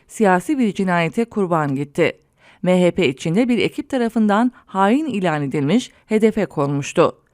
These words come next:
Haliyle bir torbacıya ihale edilen katledilmenin ucu çok başka yerlere uzanıyordu. Tetikçi Eray Özyağcı halen firari. Ancak geçtiğimiz günlerde tutuklanan kritik bir isim var.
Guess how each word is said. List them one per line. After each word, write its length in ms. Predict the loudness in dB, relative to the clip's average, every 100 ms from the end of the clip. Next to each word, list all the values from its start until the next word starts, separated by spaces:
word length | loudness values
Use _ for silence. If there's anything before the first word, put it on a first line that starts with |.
| -20 -20
Haliyle 640 | 0 2 2 0 2 2 2
bir 140 | 0
torbacıya 580 | 0 0 2 0 0 0
ihale 460 | 0 -2 -2 -2
edilen 340 | -2 -2 -2 -4
katledilmenin 840 | -4 -6 -4 -4 0 0 0 -2
ucu 360 | -6 -2 0 0 -2 _
çok 260 | -2 -2 0
başka 360 | -2 -2 -4
yerlere 440 | -4 -2 -2 -2 -2
uzanıyordu. 720 | -4 -4 -2 0 0 2 0 -2 _ _ _ _ _ _ _
Tetikçi 440 | -2 -2 -4 -2
Eray 360 | 0 2 2 2
Özyağcı 580 | 2 0 2 2 2 0
halen 560 | -2 -2 -2 0 0 -2
firari. 560 | -2 2 2 2 -2 -4 _ _
Ancak 440 | 0 2 2 0
geçtiğimiz 520 | 0 -4 -2 0 0 0
günlerde 520 | 0 4 4 2 -2
tutuklanan 540 | -4 -6 -2 2 0
kritik 400 | 0 -4 -4 -6
bir 100 | -6
isim 380 | -4 -6 -4 0
var. 280 | 0 -2